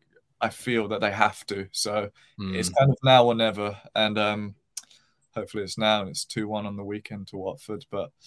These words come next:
Speaker 1: I don't know what you think about that result. <laughs>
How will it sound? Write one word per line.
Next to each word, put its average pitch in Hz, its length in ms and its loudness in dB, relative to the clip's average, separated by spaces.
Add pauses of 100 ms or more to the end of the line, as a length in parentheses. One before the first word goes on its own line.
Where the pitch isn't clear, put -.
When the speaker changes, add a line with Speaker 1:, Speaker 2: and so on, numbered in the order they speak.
(360)
Speaker 1:
I - 80 -6
don't 98 120 -4
know 107 140 2
what 107 160 0
you 113 100 0
think 107 260 -6
about - 320 2
that 110 140 0
result. 117 400 0 (480)
<laughs> - 0 -